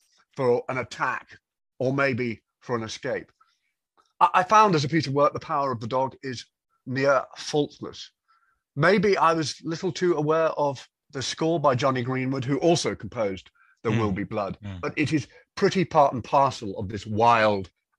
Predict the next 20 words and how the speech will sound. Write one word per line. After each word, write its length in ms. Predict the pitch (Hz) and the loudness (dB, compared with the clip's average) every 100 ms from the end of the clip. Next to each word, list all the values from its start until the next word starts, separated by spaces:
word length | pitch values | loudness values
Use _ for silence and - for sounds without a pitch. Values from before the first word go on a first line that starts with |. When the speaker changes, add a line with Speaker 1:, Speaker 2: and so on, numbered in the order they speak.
| - | -2
Speaker 1:
outpost, 640 | 117 - - 92 87 - _ _ _ | 0 -2 -6 -8 -8 -16 _ _ _
setting 360 | - 131 131 117 | -2 0 0 -4
one's 360 | 107 90 - | -4 -6 -8
nerves 380 | 127 117 104 92 | -2 0 0 -2
on 200 | 107 92 - | -6 -10 -6
edge, 440 | 113 107 85 - - _ _ 160 | -4 -4 -6 -10 -14 _ _ -4
and 100 | 135 | -2
the 60 | |
cinematography. 840 | 120 156 120 98 110 104 101 85 - _ _ - _ 226 | -2 -2 -2 -2 -2 -4 -6 -14 -16 _ _ -20 _ 0
The, 160 | 233 | 2
the, 220 | 202 254 - - | 2 2 2 6
oh, 200 | 233 - | 6 6
I 80 | 151 | 2
should 200 | 220 175 | 0 0
mention, 300 | 185 - 120 | 0 -2 -6
this 160 | 151 | -4
is 100 | 147 | -6
essentially 460 | 143 190 175 - 113 | -4 -2 -2 -2 -4
a 100 | 113 | -4
four-hander. 880 | - 160 123 - - 170 135 95 | 0 0 0 -2 -4 -2 -2 -2